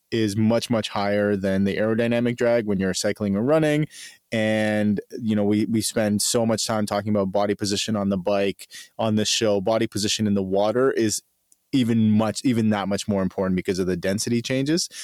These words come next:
or the density increase in water, obviously. And so that what the buoyancy of the wetsuit does, the primary thing it allows us to do is float more horizontally. So there's less of that, you know, l-, foot drag in, in less, uh, let's say, capable swimmers,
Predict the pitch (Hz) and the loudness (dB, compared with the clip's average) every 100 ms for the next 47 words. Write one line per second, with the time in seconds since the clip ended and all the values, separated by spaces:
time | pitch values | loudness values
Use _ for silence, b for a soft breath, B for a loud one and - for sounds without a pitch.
0 | B 117 107 113 104 - 104 98 104 - | B -2 0 0 -2 0 0 0 -2 0
1 | 104 104 120 135 139 156 - 185 185 B | 0 0 2 2 0 -2 0 -2 -2 B
2 | B B _ 139 117 135 123 127 120 - | B B _ -2 2 2 2 4 2 0
3 | 110 135 151 143 127 117 131 123 117 107 | -2 0 2 2 0 2 2 0 -2 2
4 | 170 127 117 - 139 147 135 123 127 117 | 2 2 -2 -4 -2 0 2 0 0 0
5 | 110 110 110 104 101 - 101 101 101 101 | 2 2 2 0 -2 -4 0 2 4 2
6 | - - 110 101 107 98 92 - 98 92 | -2 -2 0 0 0 0 0 -2 -2 -2
7 | 85 78 76 - - - B B B 120 | -2 -4 -6 -10 -14 -14 B B B 0
8 | 113 107 117 117 117 101 104 98 92 - | 2 2 2 2 0 0 2 2 -2 -2
9 | 104 95 92 - 107 110 113 - 120 110 | 0 0 0 -2 -2 -2 -4 -2 -2 -2
10 | - - 110 107 107 113 113 - - 104 | -4 -2 0 2 0 -2 -6 -10 -4 0
11 | 101 - 110 101 101 107 101 - - 107 | 0 0 0 0 2 2 0 -2 -2 -2
12 | 98 98 98 98 92 117 113 117 127 - | 0 0 0 -2 -2 -2 0 0 -2 0
13 | 147 175 185 | 0 0 -2